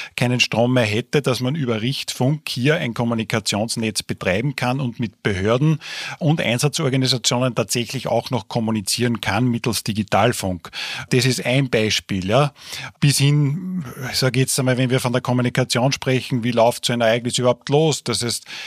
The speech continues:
über die entsprechenden Informationen per Radio, das geht von Wien weg, über den O R F in die Landeswarnzentralen, in die jeweiligen Landesdienststellen und so weiter. Das ist alles definiert.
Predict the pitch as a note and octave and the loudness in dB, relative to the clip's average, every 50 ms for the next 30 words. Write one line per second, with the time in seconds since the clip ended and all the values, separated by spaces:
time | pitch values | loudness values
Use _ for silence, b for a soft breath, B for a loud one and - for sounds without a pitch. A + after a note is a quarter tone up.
0 | B B B F3 C#3 B2 B2 A#2+ - B2+ A#2 A#2 A#2 A#2 A#2+ C3+ D#3+ C#3 A2 - | B B B -2 0 2 2 2 0 0 0 2 2 4 2 2 2 0 -4 -4
1 | - A#2+ A#2+ A2 A#2+ A2 A#2 A#2+ A2 B2+ A#2 A#2+ A#2+ A#2 - - A2+ A#2 B2+ B2+ | -2 -2 -2 0 0 0 0 0 2 2 2 2 0 0 0 0 0 2 2 2
2 | C3 B2+ A#2+ G#2+ - A#2 A#2 G#2+ A2 G#2 B2 C#3+ C3 C#3 C#3 C3+ C3+ C#3 C3 - | 2 0 0 0 2 2 2 4 4 4 4 4 4 4 4 4 4 4 2 0
3 | B B B B B B - B2 - - - - B2 B2 - - - A#2+ A#2 A2+ | B B B B B B -2 -2 -2 -2 -2 -2 -2 -2 0 0 0 0 0 0
4 | G#2 A2 A#2+ B2+ B2+ B2 A2 A2+ A#2 C3+ C3+ _ _ - - F#3+ F#3+ D#3 B2 A#2 | 2 2 2 2 2 2 2 4 2 2 0 _ _ -8 -6 -4 -2 0 0 2
5 | B2 B2+ B2 B2 A#2 G2+ B B B B B B B B B2 A#2+ C3 B2 A#2+ A#2+ | 4 4 4 4 2 0 B B B B B B B B 0 0 0 2 4 4
6 | A#2+ B2 A#2 A2+ A#2+ C3+ C#3 C3 - - - - G3 D3+ B2+ B2+ A#2+ A#2 A#2 A#2+ | 4 4 4 2 2 2 2 0 -2 -4 -4 -2 -2 -2 0 2 2 2 2 2
7 | B2+ B2+ A#2+ - - B2 A#2 A#2 A2+ - B2 A2 - - A2+ A2+ A2+ A#2 A#2 A#2 | 2 0 -2 0 0 0 0 0 0 -2 -4 -4 -2 2 4 4 4 4 2 0
8 | C3+ D#3+ C3+ C3 B2+ B2+ A#2+ A2 A#2 B2 A#2+ B2 A#2 A#2+ A#2 A#2 A2+ A2 A#2 A2+ | -2 -2 -2 -2 0 -2 -2 -2 0 0 2 2 0 0 0 -2 0 0 0 0
9 | A#2 B2 A#2 - - C3+ B2+ A#2+ - - B2 A#2 A2+ A2+ G#2 F#2 A#2 G2+ G2 G2 | 0 0 -2 -2 -2 -2 -2 -2 -2 -2 -4 -4 -4 -4 -4 -4 -2 -2 -2 -2
10 | - C3 A2 B2 A#2 C3 D3+ B2+ A#2+ - - - - A2+ G#2 - A2+ G#2 G2+ G#2 | -2 -2 -2 0 0 0 0 0 0 -2 -2 -4 -4 -4 -4 -4 -4 -4 -2 0
11 | A#2+ C#3+ F3 E3 - | 0 0 0 0 -2